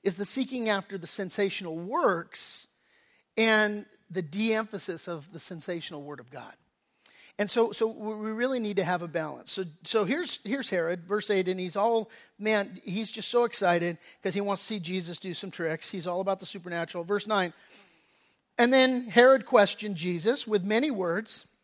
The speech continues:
but Jesus answered him nothing. And the chief priests and the scribes, they stood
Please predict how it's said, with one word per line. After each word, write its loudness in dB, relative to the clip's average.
but 0
Jesus -2
answered 2
him -2
nothing. 0
And 6
the 4
chief 4
priests 4
and -2
the -4
scribes, 8
they 8
stood 6